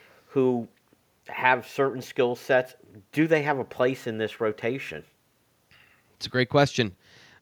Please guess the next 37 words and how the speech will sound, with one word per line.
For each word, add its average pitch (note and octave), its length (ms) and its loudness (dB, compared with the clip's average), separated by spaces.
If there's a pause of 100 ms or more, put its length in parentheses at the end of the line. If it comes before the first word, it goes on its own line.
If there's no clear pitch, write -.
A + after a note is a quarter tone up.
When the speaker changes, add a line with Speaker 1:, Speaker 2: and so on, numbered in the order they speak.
(100)
Speaker 2:
Uh, A#2+ 540 6 (560)
certainly E3 480 2
one C3+ 420 2
of E3+ 160 4
them G3 380 4 (100)
will. G#3+ 380 2 (520)
A A#2+ 120 -4
third E3+ 480 4
running D#3+ 260 2
back F3 240 2
is A2 180 -4
usually D3 680 0
a A#2+ 40 4
reasonable B2+ 680 2
person, A#2 520 -2
you B2+ 180 -2
know, A2+ 80 0
a G#2+ 60 0
reasonable A2+ 440 2
number G#2+ 340 0 (320)
to D3 120 2
get B2+ 120 6
in A#2 120 2
the G#2+ 60 -2
game. F#2 280 -4 (500)
Uh, B2 300 6
and B2 360 -2
Katron C#3+ 380 2
Allen, C3+ 400 2 (140)
he's A#2 280 -4
making B2 500 -2
the A2+ 60 -4
best A2+ 220 2
case A#2 220 0
he D3 160 -10
can C3 440 2 (420)
to B2 340 -2